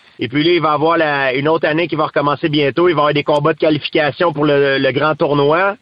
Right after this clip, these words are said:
à un million de dollars. Et puis après, le but, c'est de, de passer les huitièmes de finale, les quarts de finale, demi-finale, puis d'aller en finale, puis de regagner un autre million de dollars. Puis je pense qu'il est capable de le faire.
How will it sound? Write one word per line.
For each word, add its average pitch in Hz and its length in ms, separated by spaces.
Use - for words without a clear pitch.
à 123 200
un 147 100
million 147 320
de 143 60
dollars. 139 320
Et 170 60
puis 139 120
après, 143 300
le 147 80
but, 147 260
c'est 131 120
de, 123 220
de 127 160
passer 147 400
les 156 140
huitièmes 151 480
de 151 80
finale, 160 460
les 143 100
quarts 156 220
de 151 100
finale, 151 420
demi-finale, 147 720
puis 139 120
d'aller 131 220
en 143 140
finale, 147 260
puis 143 80
de 127 80
regagner 135 420
un 139 100
autre 139 160
million 131 300
de 127 60
dollars. 127 320
Puis - 120
je - 40
pense 143 220
qu'il 135 80
est - 20
capable 127 320
de 123 60
le 113 60
faire. 123 240